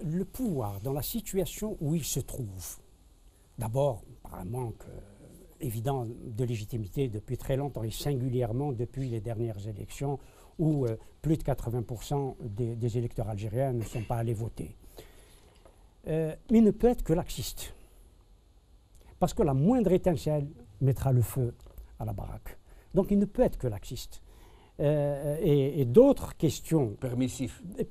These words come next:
Speaker 1: oui, laxiste, permissif, euh, euh, on peut employer tous les, les quali-,
Speaker 2: Je m'en
Speaker 1: les quali-,
Speaker 2: foutiste,
Speaker 1: le, oui,
Speaker 2: là, pour
Speaker 1: absolument,
Speaker 2: parler
Speaker 1: tous
Speaker 2: comme
Speaker 1: les
Speaker 2: tout le monde.
Speaker 1: qualificatifs que, que l'on, moi, je suis, je me réjouis, <clears throat> bien sûr qu'il y a une discipline.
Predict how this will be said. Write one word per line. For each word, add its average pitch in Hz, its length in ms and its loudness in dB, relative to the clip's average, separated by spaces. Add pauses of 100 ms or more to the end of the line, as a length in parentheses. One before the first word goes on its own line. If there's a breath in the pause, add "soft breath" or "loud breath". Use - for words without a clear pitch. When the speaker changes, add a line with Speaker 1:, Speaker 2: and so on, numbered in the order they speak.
(100)
Speaker 1:
oui, 269 240 6 (100)
laxiste, 214 460 4
permissif, 165 960 2
euh, 156 400 2 (240 loud breath)
euh, 160 420 0 (240)
on 151 100 -2
peut 190 120 0
employer 185 380 2
tous 214 180 -2
les, 156 220 2
les 139 100 0
quali-, 151 240 -4
Speaker 2:
Je - 80 0
m'en 147 160 4
Speaker 1:
les 156 60 2
quali-, 170 180 4
Speaker 2:
foutiste, 123 320 -4
Speaker 1:
le, 190 120 6
oui, 254 40 6
Speaker 2:
là, 294 60 2
pour 269 180 8
Speaker 1:
absolument, 196 360 4
Speaker 2:
parler 123 120 0
Speaker 1:
tous 233 100 2
Speaker 2:
comme 233 60 4
Speaker 1:
les 190 60 4
Speaker 2:
tout - 80 -2
le 160 80 2
monde. 160 80 2
Speaker 1:
qualificatifs 170 500 -2
que, 143 80 -4
que 127 160 -4
l'on, 101 80 -2 (380 loud breath)
moi, 269 180 8
je 185 120 4
suis, - 200 -6
je 135 120 0
me 156 100 4
réjouis, 139 600 4
<clears throat> - 80 -20
bien 165 440 -8
sûr - 280 -4
qu'il 170 160 -12
y 117 60 -6
a 127 40 -2
une 113 100 -4
discipline. 123 500 -2